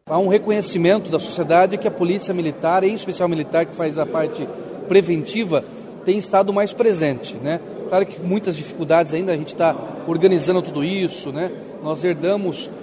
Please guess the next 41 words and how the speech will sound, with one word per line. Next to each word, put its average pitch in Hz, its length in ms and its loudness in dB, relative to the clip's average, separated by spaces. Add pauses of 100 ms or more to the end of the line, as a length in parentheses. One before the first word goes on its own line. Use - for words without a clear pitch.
(180)
é, 135 760 -2 (300)
iniciamos 180 420 -2
o 202 40 -6
governo 180 260 2
com 202 80 -10
quarenta 202 400 0
por 170 160 -2
cento 190 200 0
da 170 60 6
frota 165 400 0
do, 143 440 -4 (200)
da 151 120 -2
Polícia 170 260 -4
Militar 170 300 -4
nas 214 180 -4
oficinas. 160 640 -6 (260)
Então - 140 -8
tudo 208 140 -4
isso 208 120 -4
tá - 120 -4
sendo 185 180 -4
organizado 165 560 0
agora. 143 340 -2 (380)
Mas, 220 480 -4
é, 160 480 -2
essa 190 220 -4
assinatura 185 360 -2
de 170 80 -2
hoje 202 280 2
é - 20 0
um 254 100 -4
gesto, 190 520 0 (400)
é, 151 260 -2 (100)
de 147 80 -10
reconhecimento 202 680 0
do 196 40 -8
trabalho 165 340 2
da 156 80 -2
nossa 156 200 -6
Polícia 165 280 -6
Militar, 160 380 -2